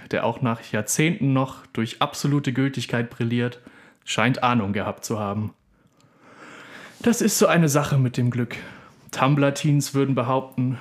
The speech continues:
es sei das Einzige, was sich verdopple, wenn es geteilt würde. Wahrlich nicht jedem, aber genau diesem Wandtattoo-Potenzial beinhalteten Gedanken wohnt ein Fünkchen Wahrheit inne.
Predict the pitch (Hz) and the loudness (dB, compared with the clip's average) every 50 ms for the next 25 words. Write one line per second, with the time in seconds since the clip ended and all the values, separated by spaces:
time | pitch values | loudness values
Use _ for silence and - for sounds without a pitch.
0 | - - - 113 - 131 127 127 127 127 - 120 123 151 175 - - 156 135 139 | -6 -6 -4 -2 0 2 2 2 2 2 2 2 2 2 2 2 0 0 0 2
1 | 117 131 131 131 - 123 - - 131 120 117 135 123 - - 113 107 104 104 101 | 0 0 0 0 -2 -4 -2 -2 -2 0 2 0 0 0 -2 -2 -2 -2 -2 -4
2 | - - 107 104 110 104 - - 107 - - 117 110 107 104 - 107 104 104 101 | -8 -4 -2 -2 -2 -2 -2 -6 -6 -4 -2 -2 -2 -2 -2 -2 -2 -2 0 0
3 | 107 104 113 - - _ _ _ _ _ _ _ - - - - - - - - | 0 -2 -4 -6 -10 _ _ _ _ _ _ _ -20 -18 -18 -16 -18 -18 -16 -2
4 | - 110 123 131 147 151 147 - 147 156 147 - - 139 143 156 151 123 123 135 | 0 4 4 6 4 4 2 2 0 0 0 -2 0 2 2 4 4 2 0 0
5 | 151 170 - - _ _ _ _ _ 117 113 139 170 170 180 160 143 147 143 139 | 0 -2 -4 -8 _ _ _ _ _ 2 4 4 4 4 2 2 4 2 2 4
6 | 143 147 147 127 151 175 170 170 160 131 120 127 139 160 151 - 147 135 135 - | 4 2 2 0 0 0 2 2 2 2 2 2 0 0 0 -2 -4 -4 -2 -2
7 | 135 123 127 - 127 123 - 127 123 - - 123 117 120 120 117 - - - 135 | -4 -4 -2 -4 -4 -2 0 -2 -2 0 0 0 2 2 2 0 0 0 0 0
8 | 127 135 123 117 - 120 117 117 - 120 113 117 104 - 107 107 117 113 127 131 | 0 0 0 -2 -2 -4 -6 -4 -2 0 0 0 0 -2 -2 -2 0 0 0 0
9 | - 123 123 123 123 - - _ _ _ - _ - 113 131 151 156 - 127 120 | 0 -2 -2 -2 -4 -8 -16 _ _ _ -16 _ -2 0 2 2 2 2 0 0
10 | 117 - - 151 165 175 - - 170 160 143 151 151 139 110 - 202 - - 208 | 0 0 0 0 0 0 0 0 -2 0 0 0 0 0 0 -2 -4 -4 -2 -2
11 | 202 196 202 202 | -2 -2 -2 -4